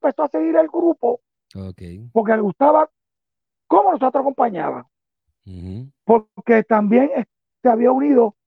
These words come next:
Speaker 1: a esto de acompañar la Puerto Rican Power
Speaker 2: Ujú.
Speaker 1: y se había unido en esto de acompañar también Pedro Con y la Orquesta Internacional.
Speaker 2: Ok.
Speaker 1: Porque entonces muchos de esos artistas empezaron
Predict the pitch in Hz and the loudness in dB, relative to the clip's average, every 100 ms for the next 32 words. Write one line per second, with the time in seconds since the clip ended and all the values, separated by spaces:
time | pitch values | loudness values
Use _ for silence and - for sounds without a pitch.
0 | _ _ _ _ _ - 185 202 247 254 | _ _ _ _ _ -4 -2 0 2 2
1 | 233 254 254 269 285 254 185 175 165 165 | 2 -2 -2 0 0 -2 -2 -8 -6 -6
2 | 190 214 269 240 247 381 _ _ _ - | -6 -4 0 2 2 0 _ _ _ -18
3 | 202 196 190 180 185 202 226 233 - - | -14 -4 -2 -2 0 2 2 0 -2 0
4 | 233 240 240 220 254 233 226 220 226 226 | 0 2 0 0 0 -2 -2 -4 -4 -4
5 | 226 220 240 269 _ _ _ _ - 208 | -4 -2 -2 -2 _ _ _ _ 2 4
6 | 208 196 233 247 254 208 196 - 208 220 | 4 2 0 2 2 0 -2 -4 -4 -2
7 | 220 214 240 311 269 170 _ _ 107 101 | -4 0 2 2 0 -2 _ _ -12 -10
8 | 87 95 110 208 202 196 214 - 262 508 | -12 -10 -2 0 0 -2 -2 0 0 0
9 | - _ _ 233 233 240 240 214 226 226 | -8 _ _ -2 0 2 0 0 0 -2
10 | 208 247 - 240 220 202 220 247 | -2 -4 -2 -4 -4 -4 -2 -2